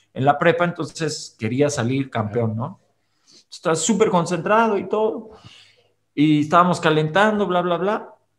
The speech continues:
Y de repente veo que entra a las gradas a, que entra a las gradas mi papá.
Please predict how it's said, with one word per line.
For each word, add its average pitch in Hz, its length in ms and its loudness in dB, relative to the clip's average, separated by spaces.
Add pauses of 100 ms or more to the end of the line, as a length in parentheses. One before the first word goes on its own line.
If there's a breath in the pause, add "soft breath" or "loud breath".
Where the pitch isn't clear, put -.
(320)
Y 208 120 4
de 233 120 10
repente 233 1000 4 (400)
veo 185 1000 2 (920)
que 185 100 -8
entra 190 200 0
a 196 40 2
las 143 240 4
gradas 156 400 4
a, 143 320 -4
que 180 100 -2
entra 196 220 2
a - 160 2
las 147 200 4
gradas 156 260 2
mi 151 140 0
papá. 156 640 -6